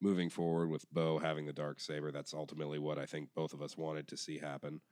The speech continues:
So, as far as setup goes, it's exciting.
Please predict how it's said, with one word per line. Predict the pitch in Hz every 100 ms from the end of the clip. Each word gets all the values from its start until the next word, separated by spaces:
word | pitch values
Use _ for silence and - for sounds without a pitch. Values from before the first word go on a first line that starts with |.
| _ _ _ _ _ -
So, | - 87 80 80 78 78 78 - -
as | 82
far | - 117 101
as | -
setup | - 131 110 -
goes, | 85 78 78 -
it's | -
exciting. | - - 71 65 67 71